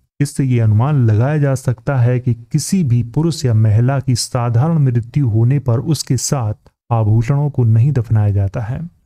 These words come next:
और कुछ कंकालों को कुल्हाड़ी जैसे हथियारों से काटा गया था। जॉन मार्शल,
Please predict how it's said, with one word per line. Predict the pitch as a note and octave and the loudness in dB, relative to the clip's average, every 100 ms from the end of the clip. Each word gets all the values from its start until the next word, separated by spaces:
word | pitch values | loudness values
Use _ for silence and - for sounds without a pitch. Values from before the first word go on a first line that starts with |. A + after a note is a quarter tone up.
| _ - | _ -4
और | C3 | -4
कुछ | C3+ G#3+ - | -2 -4 -2
कंकालों | D3+ C3 B2+ C3 D3 D#3+ | 0 0 0 0 0 0
को | D#3+ | -2
कुल्हाड़ी | C#3+ B2 A#2 C#3 | 0 0 2 2
जैसे | B2 A2+ A2+ A#2+ D3+ - _ _ _ | 2 0 -2 -2 -2 -8 _ _ _
हथियारों | - B2+ B2 B2 | -4 -2 0 0
से | A2+ | -2
काटा | A#2+ A2 G#2 | 0 0 2
गया | G2+ G2 | 0 0
था। | G2 - - - _ _ | -2 -8 -10 -14 _ _
जॉन | A#2 G2+ B2+ D#3+ | -2 0 0 0
मार्शल, | E3 D3+ D3 D#3 D#3+ | 0 0 -2 -2 -2